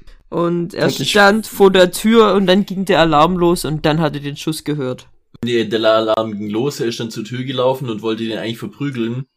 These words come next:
Speaker 3: aber dann hat er quasi vor der Tür den Schuss gehört.
Speaker 1: Ja, genau, der Alarm
Speaker 2: Eben,
Speaker 1: war da
Speaker 2: weil
Speaker 1: ja schon.
Speaker 3: Er ist
Speaker 2: es,
Speaker 3: schon während
Speaker 2: es,
Speaker 3: dem Alarm hochgegangen.
Speaker 2: genau, das, das, das hab ich nicht, aber es war missverständlich. Weil er hat so gesagt,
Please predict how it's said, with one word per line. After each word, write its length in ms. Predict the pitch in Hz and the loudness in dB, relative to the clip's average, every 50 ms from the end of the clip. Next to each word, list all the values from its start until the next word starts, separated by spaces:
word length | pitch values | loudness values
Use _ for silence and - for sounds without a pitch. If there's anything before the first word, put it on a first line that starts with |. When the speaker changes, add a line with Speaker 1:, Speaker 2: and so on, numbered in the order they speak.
| _ _ _ _ _ _ | _ _ _ _ _ _
Speaker 3:
aber 220 | - 110 107 110 107 | -8 -4 -4 -4 -4
dann 140 | 110 110 110 | -4 -6 -8
hat 80 | 113 - - | -8 -8 -8
er 100 | 110 107 | -8 -6
quasi 260 | - 117 104 - 117 | -6 -6 -8 -8 -10
vor 140 | - 120 110 | -12 -10 -10
der 100 | 104 101 | -10 -10
Tür 140 | 110 110 98 | -12 -12 -14
den 100 | 104 101 | -14 -12
Schuss 240 | - 135 120 - | -10 -10 -10 -10
gehört. 300 | - 107 104 101 92 - _ _ _ _ _ _ _ _ - | -10 -10 -8 -8 -10 -10 _ _ _ _ _ _ _ _ 4
Speaker 1:
Ja, 300 | 226 202 185 190 190 180 | 6 8 10 10 8 8
genau, 420 | 156 165 151 143 143 143 147 147 | 6 4 2 2 0 0 -2 -2
der 220 | 147 - 135 110 143 | -2 -2 0 4 8
Alarm 160 | 156 165 196 | 8 8 8
Speaker 2:
Eben, 80 | 175 | 8
Speaker 1:
war 100 | 151 151 | 6 6
da 60 | 127 127 | 8 8
Speaker 2:
weil 160 | 147 151 147 | 10 10 10
Speaker 1:
ja 60 | 139 | 8
schon. 220 | - - 147 139 123 | 6 2 -4 -4 -2
Speaker 3:
Er 60 | 117 117 | -2 -2
ist 100 | 120 - | 0 0
Speaker 2:
es, 100 | 151 139 | 0 0
Speaker 3:
schon 220 | 123 110 107 101 | 0 -2 -2 -2
während 220 | 107 110 113 110 110 | 0 0 2 4 4
Speaker 2:
es, 80 | 104 | 2
Speaker 3:
dem 100 | 104 104 | 2 0
Alarm 300 | 95 101 104 104 104 104 | -2 -4 -6 -6 -6 -8
hochgegangen. 280 | 107 110 107 - - - | -8 -10 -12 -12 0 2
Speaker 2:
genau, 340 | 151 151 151 151 147 143 139 | 4 8 10 10 10 10 8
das, 220 | 139 127 - - | 6 2 -4 -4
das, 220 | - 131 - - - | -4 -4 -4 -6 -6
das 140 | 143 135 - | -2 4 4
hab 100 | 156 160 | 4 6
ich 60 | 160 | 6
nicht, 160 | 160 165 160 | 2 2 4
aber 200 | 151 151 156 175 170 | 6 8 8 8 6
es 180 | 147 - - | 4 2 4
war 160 | 156 165 175 175 | 6 8 8 8
missverständlich. 1000 | 170 208 - - 127 - - 139 131 131 131 - 120 117 113 - - - - _ _ _ _ _ _ - | 6 4 4 2 0 2 4 4 4 4 2 0 0 -2 -2 -4 -8 -12 -16 _ _ _ _ _ _ 0
Weil 180 | 127 127 135 131 | 2 2 4 6
er 100 | 139 151 | 6 6
hat 140 | 165 165 - | 6 6 4
so 140 | - 160 151 | 2 2 4
gesagt, 320 | - - 175 170 170 | 6 6 6 6 4